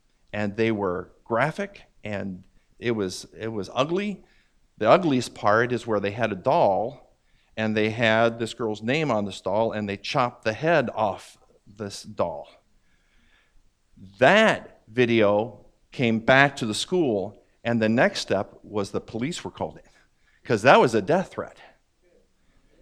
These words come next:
This, the, the ultimate result is this young lady was so traumatized, she didn't want to go to school anymore. She didn't want to be around people. They had to transfer her to several schools until she found a place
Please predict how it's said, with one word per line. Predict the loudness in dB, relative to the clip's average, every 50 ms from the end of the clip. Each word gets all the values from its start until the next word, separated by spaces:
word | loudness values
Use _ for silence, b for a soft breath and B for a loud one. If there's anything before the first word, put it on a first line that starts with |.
| _ _ _ _ _ _ _ _ _ _ _ _ _ _ _ _ _ _ _ _ _ _ _ _ _ _ _ _ _ _ _ _ _ _ _ _ _ _ _ _ _ _ _ _ _ _ _ _ _ -20 _ -4
This, | 0 0 0 0 0 -6 -12 -16
the, | -20 -16 -10 -10 -10
the | -6 0 4 6
ultimate | 6 6 6 4 0 -2
result | -2 0 2 2 2 4 2 2
is | 0 0 -2
this | -4 -4 -4 -2 -2
young | -2 -2 0 0
lady | -2 -2 -2 -2
was | -4 -6 -6
so | -4 -4 -4 -6
traumatized, | -6 -4 -2 -2 -2 0 -2 -4 -6 -8 -10 -10 -10 -10 -10 -12 -14 -14 -16 -18 -20 _ _ _ _
she | -4 -2 -2
didn't | 0 0
want | 0 0 0
to | 0
go | -2 -4
to | -4
school | -6 -8 -10 -8 -8 -6
anymore. | -8 -8 -10 -10 -10
She | -2 -2 -2
didn't | 0 0 -2 -2
want | -2 -2 -4
to | -6
be | -6 -4 -4 -4
around | -4 -4 -4 -6 -8 -10
people. | -12 -14 -14 -14 -18 B B B B B B B
They | 2 4 6
had | 6 6 4 4 2
to | 0 -2 -4 B B B B -20 -20 _ _ _ -20
transfer | -8 -2 0 0 2 0 0 -2 -2 -2 0
her | 2 2 2
to | 2 0
several | -2 0 0 2 2 0 -2
schools | -4 -6 -8 -6 -4 -4 -4 -2 -2
until | -4 -4 -2 0 -2 -2
she | -2 -4 -8
found | -4 0 2 2 2 2 0
a | -4
place | -2 -2 -2 0 0 -2 -4 -8 -12